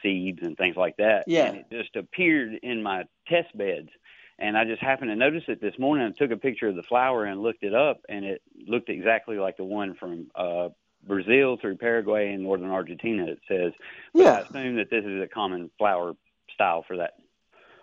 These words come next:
Speaker 1: What am I trying to say? Flower shape, look, or whatever
Speaker 2: Yes,
Speaker 1: particular
Speaker 2: yes,
Speaker 1: plant,
Speaker 2: yes,
Speaker 1: correct?
Speaker 2: yes.
Speaker 1: Okay.
Speaker 2: It's, it's, yeah, it's, it's unusual like that. I tell you what, if you wanna forward that picture to me, you know, I can do a little quick research.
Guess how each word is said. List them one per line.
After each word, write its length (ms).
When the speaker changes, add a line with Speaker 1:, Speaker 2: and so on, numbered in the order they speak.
Speaker 1:
What 120
am 60
I 40
trying 240
to 40
say? 140
Flower 340
shape, 440
look, 320
or 100
whatever 380
Speaker 2:
Yes, 300
Speaker 1:
particular 260
Speaker 2:
yes, 140
Speaker 1:
plant, 180
Speaker 2:
yes, 180
Speaker 1:
correct? 220
Speaker 2:
yes. 260
Speaker 1:
Okay. 100
Speaker 2:
It's, 200
it's, 260
yeah, 360
it's, 260
it's 260
unusual 420
like 180
that. 80
I 60
tell 160
you 60
what, 140
if 120
you 80
wanna 160
forward 380
that 200
picture 260
to 60
me, 140
you 160
know, 60
I 100
can 100
do 120
a 20
little 140
quick 320
research. 520